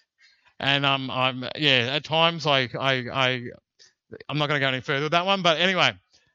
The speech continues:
Uh, is, I don't know if I can counsel my way out of that one. So, but the thing is, like, not only are you married to the right person, are you in the right family? And, and that can be in little ways. Has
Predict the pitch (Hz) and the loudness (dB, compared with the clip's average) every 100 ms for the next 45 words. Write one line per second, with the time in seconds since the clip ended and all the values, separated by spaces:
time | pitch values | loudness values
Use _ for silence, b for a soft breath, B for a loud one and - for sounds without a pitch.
0 | _ _ _ _ - - - - - 113 | _ _ _ _ -20 -20 -16 -12 -10 -10
1 | 92 87 - - - 190 196 170 - - | -10 -10 -12 -16 -6 -4 -2 -2 -6 -14
2 | _ - - - - - _ _ _ B | _ -20 -20 -20 -20 -20 _ _ _ B
3 | B - 139 165 170 160 156 147 170 175 | B -6 0 2 2 -2 -4 2 2 2
4 | 160 175 175 185 185 202 160 123 127 - | 0 0 4 4 6 4 2 -2 -2 2
5 | 185 165 160 b b _ _ _ _ _ | 4 4 0 b b _ _ _ _ _
6 | _ _ _ - 254 254 294 285 269 214 | _ _ _ 0 4 4 4 6 6 8
7 | 233 214 160 196 160 113 240 302 302 247 | 6 6 0 -8 -8 -6 2 4 6 6
8 | 208 202 214 208 196 202 180 170 180 170 | 6 4 4 4 4 4 0 0 2 2
9 | 220 277 277 190 175 - 220 240 240 214 | 2 2 2 -2 -6 2 4 6 2 -2
10 | 240 285 285 247 226 214 165 214 226 214 | 0 2 2 4 4 4 2 0 0 0
11 | 143 107 - _ _ _ _ _ _ _ | -4 -6 -14 _ _ _ _ _ _ _
12 | _ _ _ _ _ _ - 208 220 240 | _ _ _ _ _ _ -4 0 4 4
13 | 285 - 247 226 196 170 170 196 233 226 | 4 2 2 4 2 0 0 4 4 6
14 | 180 151 143 185 | 6 4 2 -4